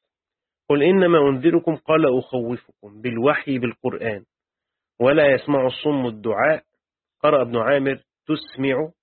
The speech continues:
بالتاء وضمها وكسر ميم من أسمع، خطابا للنبي صلى الله عليه وسلم، ونصب الصم الدعاء مفعولين، "ولا تسمع أنت"، الصم مفعول أول، الدعاء مفعول ثاني.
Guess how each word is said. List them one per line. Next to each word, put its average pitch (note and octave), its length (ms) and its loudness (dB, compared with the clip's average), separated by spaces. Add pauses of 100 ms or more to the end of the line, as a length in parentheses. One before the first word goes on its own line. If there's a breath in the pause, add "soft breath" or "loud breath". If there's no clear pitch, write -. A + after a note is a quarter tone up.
(140)
بالتاء C#3 560 -2
وضمها D3 540 -2
وكسر B2 420 -6
ميم D3 140 -4
من B2+ 200 -6
أسمع، D#3 400 -6
خطابا C#3+ 360 -4
للنبي B2+ 540 -4 (460)
صلى B2 120 -4
الله C#3 180 -2
عليه C3+ 100 0
وسلم، D#3+ 340 0
ونصب C#3 360 0
الصم D3 480 -4
الدعاء B2+ 600 -2
مفعولين، A2 600 -6 (480)
"ولا C#3 180 4
تسمع C3 580 -2
أنت"، D#3 180 -2
الصم C3+ 680 -2 (380)
مفعول B2 280 -2
أول، C#3+ 300 0
الدعاء A#2+ 360 0
مفعول A#2+ 300 -4
ثاني. G2+ 260 -8